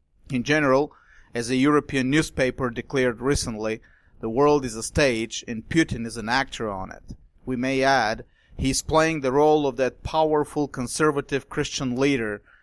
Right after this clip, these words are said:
that conservatives and Christians, uh, in the Uni-, in America and in Europe have been looking for for decades, with no success. Now, this desperate quest for a leader, of course, speaks volumes about the lapse into political idolatry by the Western Christians.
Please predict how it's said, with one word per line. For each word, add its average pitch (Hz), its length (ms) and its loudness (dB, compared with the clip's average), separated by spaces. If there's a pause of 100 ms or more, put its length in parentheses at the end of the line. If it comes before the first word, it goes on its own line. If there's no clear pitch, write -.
that 117 200 -6
conservatives 123 960 -2 (300)
and 117 280 -6
Christians, - 720 -2 (460)
uh, 110 300 -8
in 127 200 -4
the 120 60 -4
Uni-, 120 260 -2
in 147 100 -2
America 131 680 2
and 127 200 -4
in 113 100 -4
Europe 131 380 2
have 131 180 -4
been 127 180 0
looking 139 380 -2
for 123 300 -4
for 143 180 -4
decades, 139 720 -2 (240)
with 127 220 -8
no 113 180 -6
success. - 720 -4 (580)
Now, 135 300 0 (460)
this 147 160 0
desperate 170 480 2
quest 165 280 2
for 143 140 -4
a 131 60 2
leader, 151 340 4
of 131 160 -2
course, 151 260 2
speaks 147 320 -2
volumes 147 580 0
about 139 280 2
the 127 80 -2
lapse 143 420 2
into 143 220 -6
political 139 500 0
idolatry 131 640 2
by 120 180 -2
the 120 120 -2
Western 113 380 -4
Christians. - 680 -8